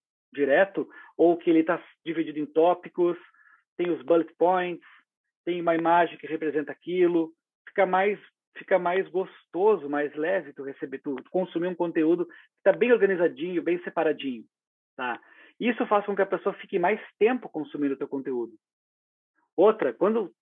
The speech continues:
tu linka pra outros artigos internamente, o Google entende que a pessoa tá navegando por outras seções, tanto é que no Analytics tem lá seções, usuários, seções, páginas visitadas, o tempo que fica.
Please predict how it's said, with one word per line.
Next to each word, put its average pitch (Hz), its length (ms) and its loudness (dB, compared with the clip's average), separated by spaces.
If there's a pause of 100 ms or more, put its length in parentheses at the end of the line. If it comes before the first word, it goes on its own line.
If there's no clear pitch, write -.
(160)
tu 175 80 0
linka 175 580 0 (420)
pra 143 160 4
outros 160 360 4
artigos 151 440 0
internamente, 139 920 -2 (760)
o 156 80 -2
Google 202 300 4
entende 262 480 4
que 208 80 0
a 190 40 2
pessoa 202 200 -4
tá 202 80 4
navegando 196 580 0
por 208 200 4
outras 190 240 0
seções, 160 320 -6
tanto 196 180 -2
é 175 60 2
que - 80 -6
no 156 80 2
Analytics 160 420 2 (100)
tem 247 140 -2
lá 202 320 2
seções, 247 420 -4 (380)
usuários, 170 640 2 (240)
seções, 190 560 0 (140)
páginas 143 340 0
visitadas, 175 640 0 (300)
o 190 100 0
tempo 185 300 0
que - 100 -20
fica. 185 420 -6